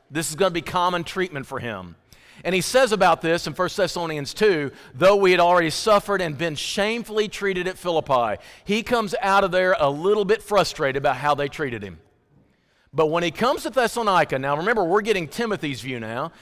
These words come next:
Here's what happens. When they had passed through Amphipolis, and I appreciate Ben did a great job with these crazy words, and Apollonia, that was on the Via Egnatia Highway. It was a great highway the Romans built to go across their entire empire.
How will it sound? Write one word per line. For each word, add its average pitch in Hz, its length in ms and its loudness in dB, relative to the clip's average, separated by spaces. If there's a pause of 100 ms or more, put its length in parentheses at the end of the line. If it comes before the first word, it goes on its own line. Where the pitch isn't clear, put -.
(140)
Here's 208 220 0
what 196 160 4
happens. 139 440 -2 (200)
When 196 260 0
they 285 160 2
had 262 140 0
passed 226 340 -2
through 220 300 -2
Amphipolis, 170 800 -4
and 131 160 -6
I 151 40 0
appreciate 143 640 -6
Ben 139 200 -6
did 123 100 -6
a 113 40 -8
great 135 300 -4
job 127 240 -2
with 123 100 -8
these 117 160 -10
crazy 120 320 -6
words, 104 480 -8 (280)
and 170 100 -2
Apollonia, 180 720 2 (280)
that 220 180 0
was 185 120 0
on 202 200 2
the 170 180 2 (140)
Via 233 500 0
Egnatia 202 600 0
Highway. 160 500 2
It - 20 -2
was 131 140 -8
a - 20 -8
great 185 300 -2
highway 175 340 2
the 151 100 0
Romans 156 400 -2
built 160 320 -2 (220)
to 151 100 -6
go 156 220 0
across 160 400 0
their 156 140 -2
entire 151 480 -2
empire. 160 500 -2